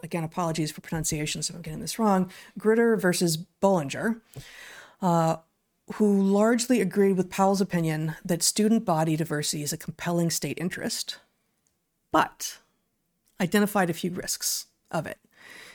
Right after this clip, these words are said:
including that, um, race, um, might not be used only as a plus, but also as a negative, that is used to discriminate against certain races,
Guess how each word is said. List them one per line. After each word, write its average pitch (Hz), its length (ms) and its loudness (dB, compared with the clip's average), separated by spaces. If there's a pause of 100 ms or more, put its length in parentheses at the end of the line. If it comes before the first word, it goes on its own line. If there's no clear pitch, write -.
including 196 640 4 (100)
that, 165 540 0
um, 165 400 -2
race, 214 480 2 (600)
um, 160 680 0
might 180 440 4
not 180 280 4
be 185 60 2
used 170 220 2
only 165 220 -2
as 147 100 -4
a - 60 -8
plus, 220 320 -2
but - 140 -10
also 160 220 -4
as 156 100 -8
a 165 40 -10
negative, 226 720 -8 (720)
that 160 200 0
is 160 200 0
used 170 520 2
to 175 100 -2
discriminate 156 480 -4
against 165 320 -4
certain 214 220 -2
races, 254 580 -2